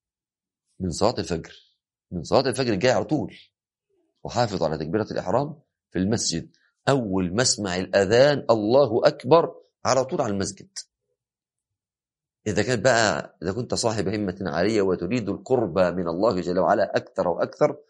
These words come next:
تسمع الأذان وأنت في المسجد، انزل أذن، انزل انتظر الصلاة بعد الصلاة، فذلكم الرباط، ده الجهاد، ده الذي يمحو الله به الخطايا ويرفع به الدرجات ويعطيك الله به أجر الرباط،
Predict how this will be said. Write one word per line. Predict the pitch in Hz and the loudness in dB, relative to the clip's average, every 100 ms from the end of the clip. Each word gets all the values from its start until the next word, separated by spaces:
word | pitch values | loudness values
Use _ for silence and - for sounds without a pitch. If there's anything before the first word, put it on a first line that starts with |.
| _ _ _ _ - | _ _ _ _ -6
تسمع | 120 98 101 | -6 -4 -4
الأذان | 80 98 113 | -4 -4 -4
وأنت | 87 | -6
في | 92 | -6
المسجد، | 92 113 95 85 - | -4 -4 -4 -6 -4
انزل | 131 113 117 | -2 0 2
أذن، | 120 85 80 - _ _ _ _ - | 0 -2 -8 -10 _ _ _ _ 0
انزل | 160 135 135 | 2 2 0
انتظر | 120 98 160 131 113 | 0 0 2 2 0
الصلاة | - 120 143 123 | 0 2 4 4
بعد | 127 110 | 2 0
الصلاة، | 110 - 107 139 117 - _ | -2 0 2 4 2 -2 _
فذلكم | - 101 139 127 120 113 | -4 0 2 0 -4 -2
الرباط، | 107 98 101 135 95 | -2 0 2 2 2
ده | 87 | 2
الجهاد، | 127 117 139 135 151 127 - - - - _ _ _ _ _ _ _ _ _ _ _ _ _ _ _ _ | 2 4 6 8 8 6 2 -14 -14 -14 _ _ _ _ _ _ _ _ _ _ _ _ _ _ _ _
ده | 90 | 2
الذي | 120 139 131 | 4 6 6
يمحو | 160 143 131 | 4 4 2
الله | 135 151 | 4 4
به | 135 | 4
الخطايا | 127 113 160 156 | 0 2 4 4
ويرفع | 135 131 147 135 | 6 4 4 4
به | 123 147 | 4 4
الدرجات | 113 120 120 143 143 | 4 2 4 2 2
ويعطيك | 123 113 - 104 104 | 2 2 0 -2 -2
الله | 110 135 120 | 2 2 4
به | 139 - | 2 2
أجر | 151 131 131 | 2 2 2
الرباط، | 117 117 127 147 - - | 2 4 6 6 4 -6